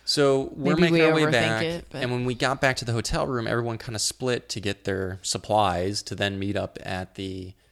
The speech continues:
Speaker 1: uh, I guess the playrooms, which have now been cleared for our arrival. And, uh, we kinda looked at each other and went,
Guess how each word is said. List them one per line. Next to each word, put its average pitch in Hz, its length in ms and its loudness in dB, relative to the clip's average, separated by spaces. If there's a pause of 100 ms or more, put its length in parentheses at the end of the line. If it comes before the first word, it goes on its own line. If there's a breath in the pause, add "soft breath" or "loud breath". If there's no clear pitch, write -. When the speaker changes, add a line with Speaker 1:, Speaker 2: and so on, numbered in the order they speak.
(440 soft breath)
Speaker 1:
uh, 87 380 -16 (520)
I - 60 -16
guess 90 180 -8
the - 60 -20
playrooms, 90 680 -4
which 104 160 -6
have 90 120 -8
now 95 160 2
been 95 180 -4
cleared 101 520 0
for 92 520 0 (460 soft breath)
our 101 200 4
arrival. 104 680 0 (300 soft breath)
And, 98 380 -2
uh, 92 420 -2 (360)
we 110 640 -8
kinda - 260 -10
looked 110 180 -8
at 127 80 -8
each 110 120 -10
other 110 160 -6
and 104 80 -8
went, 92 200 -10